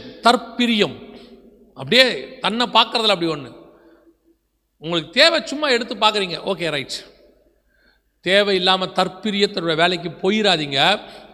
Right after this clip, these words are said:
இன்னைக்கு கடைசி காலத்துல நீங்க எடுக்கிற போட்டோ எல்லாம் ஒரு காப்பி அவங்க கிட்ட இருக்கு.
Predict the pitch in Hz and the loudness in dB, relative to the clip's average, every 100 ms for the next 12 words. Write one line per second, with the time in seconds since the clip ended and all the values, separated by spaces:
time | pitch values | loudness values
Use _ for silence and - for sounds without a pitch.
0 | - _ _ - 147 135 180 220 247 226 | -20 _ _ -10 -8 -2 2 2 0 -2
1 | 190 180 165 156 151 185 233 214 - 208 | -2 -2 -6 -4 -4 -4 -2 -2 -2 -4
2 | 208 196 170 185 196 165 143 170 180 180 | -4 -4 -2 0 0 0 -2 -2 -2 -2
3 | 151 127 - - 147 139 131 131 120 113 | -4 -4 -14 -10 -6 -6 -6 -12 -12 -16
4 | 104 | -18